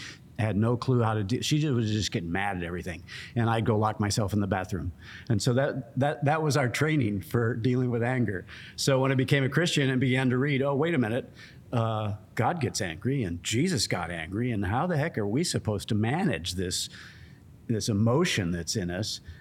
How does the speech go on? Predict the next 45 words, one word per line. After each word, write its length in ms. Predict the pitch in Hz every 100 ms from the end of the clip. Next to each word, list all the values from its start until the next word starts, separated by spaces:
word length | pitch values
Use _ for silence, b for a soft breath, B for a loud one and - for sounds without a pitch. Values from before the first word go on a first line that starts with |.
| B
That's 240 | 123 147 151
what 160 | 135
was 180 | 123 107
intriguing 500 | 104 95 127 120 107
about 320 | 104 101 98
this 160 | 113 104
particular 500 | - 113 98 95 92
passage. 480 | - 92 95 92 -
So, 160 | 139 131
so 280 | 160 147 B B
it's, 280 | 143 139 - -
on 240 | 151 143 139
a 240 | 117 98 B -
practical 560 | 160 165 165 - 135
level, 320 | 120 123 123
there's 220 | 113 113 107
a 80 |
lot 240 | 113 120 120
of 100 | 107
things 220 | 117 104
that 120 | 110
we 160 | 120 110
can 300 | - 107 104
learn. 400 | 123 139 156 156
You 80 | 131
know, 180 | 127 135
it's 160 | 110 117
not 220 | 110 -
sinful 320 | 135 127 127
to 80 | 123
be 120 | 123
angry. 480 | 120 120 120 120 117 B B -
Uh, 120 | 92
we 100 | 95
need 160 | 104 104
to 40 | 98
manage 420 | 113 123 120 104
it. 140 | 113 B B B
But 120 | 107
on 160 | 110 113
a 40 |
theological 840 | 104 147 175 131 127 117 123 110 98 B B
level, 600 | 110 113 104 113 117 110 -
which 320 | 110 - 90
we, 260 | 110 101